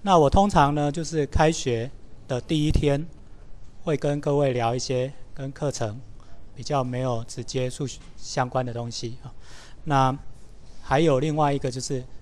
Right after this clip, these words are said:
期中考后打，打完，就是改完成绩的后面的那一周，可能会跟各位聊一下比较没有相关的东西啊。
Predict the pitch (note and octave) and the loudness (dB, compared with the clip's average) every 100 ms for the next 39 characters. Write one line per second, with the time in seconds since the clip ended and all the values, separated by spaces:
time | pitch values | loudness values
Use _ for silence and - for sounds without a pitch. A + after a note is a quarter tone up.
0 | - - - C#3+ D3+ E3 F3 A#2+ G#2 - | -8 -6 -4 -2 2 2 6 6 4 4
1 | D3 A2+ - - - - - - - - | 4 4 -4 -12 -16 -16 -16 -16 -14 -14
2 | - - A#2+ A#2 E3 - - B2 A#2 A#2+ | -14 -6 -2 -2 -4 -10 -8 -4 0 0
3 | A#2+ C3+ D#3 - - - - - D3+ E3 | -2 -6 -8 -12 -12 -14 -14 -8 -4 -2
4 | C#3 B2+ B2 A#2+ C3 C3 B2+ C#3 C3+ A#2+ | -2 -2 -2 0 -2 -2 -4 -4 -4 -2
5 | D#3 C#3+ C#3+ B2 B2+ B2 A#2+ A#2+ A#2+ - | -2 -2 -2 -4 -4 -4 -4 -6 -6 -10
6 | - - - B2 A2+ C3+ C#3 C3+ C3+ C#3 | -12 -16 -12 -6 -2 0 0 0 0 2
7 | C3 A#2 A2+ A#2 C3 A#2+ - C3 A#2+ A2+ | 2 2 -2 0 0 0 0 0 2 -2
8 | A#2 A#2 B2 A#2+ A2+ A#2 A#2 B2+ B2 B2 | 0 0 0 0 0 -2 -2 -4 -4 -4